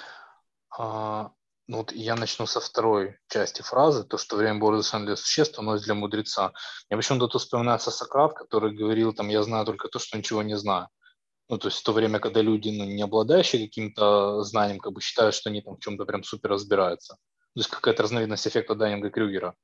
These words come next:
То есть чем образованнее человек, тем он больше как бы осознаёт границы своих знаний. А,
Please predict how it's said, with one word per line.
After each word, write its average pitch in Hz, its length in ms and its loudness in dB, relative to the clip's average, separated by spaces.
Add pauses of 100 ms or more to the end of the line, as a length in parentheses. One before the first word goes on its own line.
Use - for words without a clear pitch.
(560)
То 101 80 -12
есть - 120 -8
чем 107 260 0
образованнее 113 540 2
человек, 196 460 4
тем 110 160 -6
он 107 100 -2
больше 117 220 0
как 107 120 -2
бы 101 80 -2
осознаёт 107 380 -4
границы 104 340 -4
своих 101 260 -6
знаний. 90 440 -6 (1120)
А, 98 520 -6